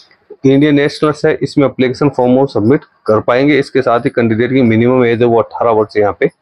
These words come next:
रखी गई है, वो कैंडिडेट इसमें application form वो submit कर सकते हैं। नीचे आप देखोगे तो इंपॉर्टेंट dates आपको देखने को मिल जाएगी।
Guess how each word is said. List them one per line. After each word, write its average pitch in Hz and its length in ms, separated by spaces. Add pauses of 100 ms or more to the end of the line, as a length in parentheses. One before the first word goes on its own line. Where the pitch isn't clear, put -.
(420)
रखी 113 240
गई 127 100
है, 147 80
वो 147 160
कैंडिडेट 127 420
इसमें 123 220
application 110 420
form 110 220
वो 120 180
submit 117 340 (140)
कर 110 100
सकते 117 300
हैं। 123 80
नीचे 117 340 (520)
आप 123 120
देखोगे 143 420
तो 143 80
इंपॉर्टेंट 127 520
dates 127 260
आपको 131 280
देखने 131 300
को 135 100
मिल 131 180
जाएगी। 131 380